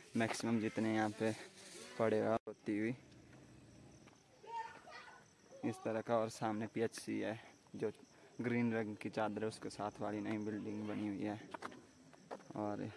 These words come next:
बहुत ही प्यारा दृश्य। बाकी आपको थोड़ा सा और बताएंगे। बहुत सी यादें जुड़ी हुई है स्कूल में।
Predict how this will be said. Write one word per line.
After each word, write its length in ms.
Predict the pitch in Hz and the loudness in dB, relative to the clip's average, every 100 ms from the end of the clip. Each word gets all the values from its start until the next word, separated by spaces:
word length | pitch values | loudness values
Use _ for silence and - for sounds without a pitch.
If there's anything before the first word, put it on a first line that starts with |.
| - - - | -12 -10 0
बहुत 320 | 113 113 - | 4 4 2
ही 60 | |
प्यारा 340 | 107 107 104 107 | 0 0 2 0
दृश्य। 520 | 104 113 113 - - - - - - - - - - - - - - - - - - | 0 -2 -2 0 0 0 -6 -10 -20 -20 -20 -20 -18 -12 -8 -8 -10 -20 -20 -12 -2
बाकी 300 | 110 110 110 | 0 2 4
आपको 220 | 110 - | 2 2
थोड़ा 300 | - 120 107 | 2 4 4
सा 140 | - | 4
और 140 | 113 107 | 2 2
बताएंगे। 560 | 101 104 101 110 120 117 - - - - - - - - - - - - - - - - - - - 214 214 233 - - - - - - - - - - - - - 123 | 0 0 0 0 -2 -6 -10 -12 -14 -16 -16 -18 -18 -18 -20 -20 -20 -20 -20 -18 -14 -14 -12 -14 -14 -16 -14 -10 -10 -12 -18 -18 -18 -18 -18 -18 -20 -20 -20 -16 -4 8
बहुत 260 | 127 127 | 10 10
सी 140 | - 123 | 8 8
यादें 280 | 113 120 | 8 8
जुड़ी 240 | 110 110 110 | 4 4 4
हुई 120 | 104 | 4
है 100 | 98 | 2
स्कूल 300 | - - 104 | 0 0 0
में। 240 | 104 107 | 2 0